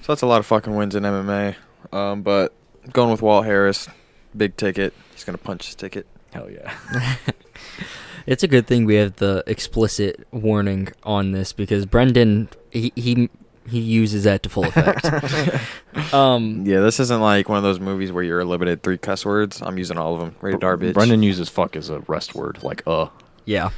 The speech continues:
Speaker 3: pretty much.
Speaker 2: <laughs>
Speaker 1: Yeah, I do.
Speaker 3: Um, and like Buju said about, uh, Alexei Oleinik and Russians in general in the U F C, they just get wins, and his is generally by Ezekiel choke. Uh, but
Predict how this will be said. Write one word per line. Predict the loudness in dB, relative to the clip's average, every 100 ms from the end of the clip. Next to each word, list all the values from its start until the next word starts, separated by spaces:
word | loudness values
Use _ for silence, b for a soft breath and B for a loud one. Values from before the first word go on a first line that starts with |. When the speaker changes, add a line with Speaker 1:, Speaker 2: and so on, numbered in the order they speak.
| -4
Speaker 3:
pretty | -2 -2
much. | -6 -4 2
Speaker 2:
<laughs> |
Speaker 1:
Yeah, | 4 4 0 -10 -4 0
I | 6
do. |
Speaker 3:
Um, | 8 8 6 4 -6 -6 4
and | 6 8
like | 8 6 4 _ -10
Buju | 4 4 4 2
said | 6 8
about, | 8 8 8 4 -2
uh, | 2 4 6 4 2
Alexei | 2 2 4 4
Oleinik | 6 6 4 2
and | 2 6
Russians | 6 6 2 2
in | 4
general | 4 4
in | 4
the |
U | 6 6
F | 6
C, | 2 2
they | 4
just | 2 2
get | 4 4
wins, | 4 4 6
and | 6
his | 6 6 4
is | 0 -2
generally | 4 6 8 8 6
by | 6 4
Ezekiel | 4 0 -2 2 2
choke. | 4 2 2 -2 b b b b b b -2
Uh, | 2 4 2 4
but | 10 12 10